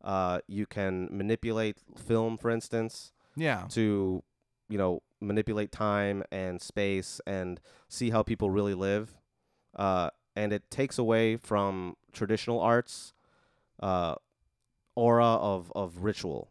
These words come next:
Speaker 1: basically. Whereas, like, before, before, like, film and photography and all that shit,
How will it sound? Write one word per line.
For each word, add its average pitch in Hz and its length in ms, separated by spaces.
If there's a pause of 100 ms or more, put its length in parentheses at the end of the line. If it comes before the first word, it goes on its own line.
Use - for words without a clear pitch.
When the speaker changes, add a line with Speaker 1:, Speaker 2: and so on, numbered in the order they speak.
Speaker 1:
basically. 82 480 (400)
Whereas, 104 180
like, 104 180 (140)
before, 147 680
before, 156 300
like, 160 160
film 123 340
and 113 100
photography 113 540
and 107 80
all 110 120
that 113 120
shit, 117 240